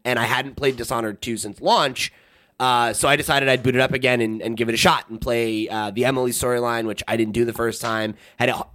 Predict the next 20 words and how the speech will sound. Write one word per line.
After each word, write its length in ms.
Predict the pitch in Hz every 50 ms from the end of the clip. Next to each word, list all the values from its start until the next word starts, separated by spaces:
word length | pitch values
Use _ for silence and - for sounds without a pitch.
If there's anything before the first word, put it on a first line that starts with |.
| - - -
full 180 | - 156 147
intentions 560 | 147 143 127 - - 139 143 143 147 143 139 131
of 120 | 131 120
going 260 | 131 131 127 123 123
back 240 | 120 123 120 120 -
and 100 | 123 113
beating 300 | 101 120 120 117 113 110
again 300 | 110 104 110 110 110 110
that 200 | 107 107 110 110
year 240 | 113 110 110 110 110
and 100 | 107 98
just 160 | 92 - -
never 220 | 107 110 104 104
did. 260 | 98 101 98 104 - - - - _ _ _ _ _ _ -
Um, 560 | - 120 120 120 113 107 107 101 98 95 90 - _ -
so, 680 | - - - 139 127 120 117 113 110 107 104 104 - _ _ _ _ _ _ _ _ -
and 180 | - 139 151 143
now 460 | 139 143 143 139 147 165 170 180 185
that 180 | 170 156 151 143
I'm 220 | 135 131 131 131